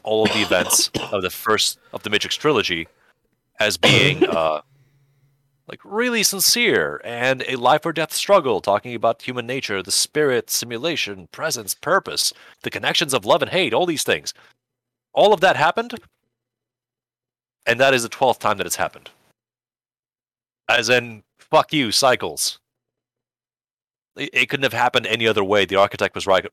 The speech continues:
right all along. That kind of thing. So it's either ultimate hopelessness or one more step of awareness beyond where humanity was previously. And I don't think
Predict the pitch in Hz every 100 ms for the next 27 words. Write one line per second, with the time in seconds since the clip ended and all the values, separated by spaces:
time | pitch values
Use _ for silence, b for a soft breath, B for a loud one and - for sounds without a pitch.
0 | _ 107 104 - 92 85 82 71 60 _
1 | _ _ - 95 90 76 - 67 _ _
2 | _ _ _ _ - 98 - 110 101 95
3 | 92 - _ _ _ - 107 120 - 123
4 | - - - 117 156 147 180 170 - -
5 | - _ _ _ _ _ - 113 92 101
6 | 113 110 104 - 131 123 98 92 95 92
7 | 85 - - 98 90 85 85 80 85 78
8 | - 85 85 85 80 78 78 76 - 76
9 | 67 - 71 - _ _ _ _ _ _
10 | _ _ _ - 202 98 - _ _ _
11 | _ _ _ - 117 117 98 - 120 143
12 | - - - 123